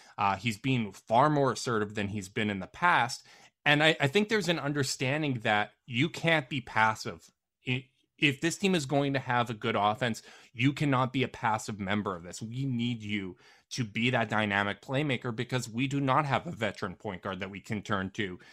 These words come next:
when things are going rough. So to see him kind of make that shift, to bounce back after going oh for ten and finishing strong and clutch baskets, that's the kind of stuff we have been asking for for so long with Garland. I don't care about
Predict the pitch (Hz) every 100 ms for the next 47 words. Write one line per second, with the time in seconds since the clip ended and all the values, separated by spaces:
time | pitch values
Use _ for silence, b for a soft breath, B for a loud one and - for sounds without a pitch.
0 | B 123 117 117 107 98 92 98 92 92
1 | 95 92 - 117 107 104 B B - 131
2 | - 180 202 123 131 127 117 - 127 120
3 | 113 110 - 143 113 120 127 131 113 101
4 | - 120 98 - - b b 127 123 123
5 | 139 - 135 123 127 113 - 104 113 113
6 | 110 120 120 123 - 117 110 95 - 117
7 | - 113 - 113 104 107 107 90 - -
8 | 120 - 120 107 107 - 107 - - B
9 | B B 135 139 170 - - - 156 139
10 | 120 - 120 113 117 123 120 127 117 104
11 | 104 104 - 107 - 113 104 98 - -
12 | 120 110 98 98 98 87 98 90 82 -
13 | 123 160 185 131 - 120 127 135 117 110
14 | 110